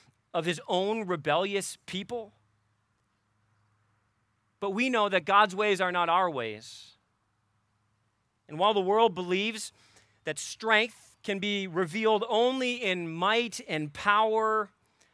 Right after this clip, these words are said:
through military force or through human strength, God chooses to show his strength in weakness. Paul writes these words in First Corinthians one, twenty-three through twenty-five. He says, "But we preach Christ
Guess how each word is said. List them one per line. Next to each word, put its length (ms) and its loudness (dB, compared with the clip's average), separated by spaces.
through 160 -4
military 500 2
force 720 -4
or 200 -4
through 320 -4
human 580 -4
strength, 640 -6
God 500 2
chooses 640 -6
to 140 -12
show 340 -4
his 240 -4
strength 540 -8
in 260 -6
weakness. 760 -12
Paul 280 4
writes 300 2
these 260 -8
words 220 -2
in 80 -4
First 260 -4
Corinthians 460 -6
one, 300 -2
twenty-three 380 -10
through 100 -10
twenty-five. 500 0
He 60 -8
says, 180 -2
"But 140 -2
we 120 -6
preach 300 -10
Christ 380 -4